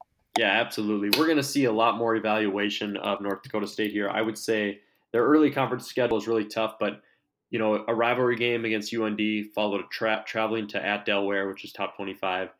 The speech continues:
and then you gotta have top ten U C Davis at home. That's where you're gonna get your evaluation in, and we'll see what they look like at that time. So, great stuff. You guys ready for the speed round questions? Um, we can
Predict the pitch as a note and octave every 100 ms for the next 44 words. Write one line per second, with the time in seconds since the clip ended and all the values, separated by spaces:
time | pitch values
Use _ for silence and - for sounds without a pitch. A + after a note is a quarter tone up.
0 | _ _ - G2 G2+ G#2 G2+ F#2+ F#2+ G2
1 | - G#2+ - G#2+ G#2 G2+ G#2+ G2 G2 F#2+
2 | F#2+ F2+ G2 G#2 A#2 _ _ _ - B2
3 | C3 B2 A2+ A2 A2 G#2+ G2 F#2+ F#2+ F#2+
4 | F#2 G2+ F#2+ F#2+ _ - C3 D#3 C#3+ C#3+
5 | C#3 A#2+ A2 A#2+ C3+ C3+ - _ G#2 A#2
6 | A#2+ F3+ F#3+ C3+ - _ - - - -
7 | _ - - _ _ A2 A2+ B2+ - E3+
8 | D#3 - - _ A2+ C3 B2 B2+ B2+ B2+
9 | B2+ B2 A#2 A2 - C3+ C3 C#3 C3+ C3+
10 | C3+ C3+ D#3 D#3+ D#3+ - A2 G#2 G2+ G#2
11 | G#2+ G2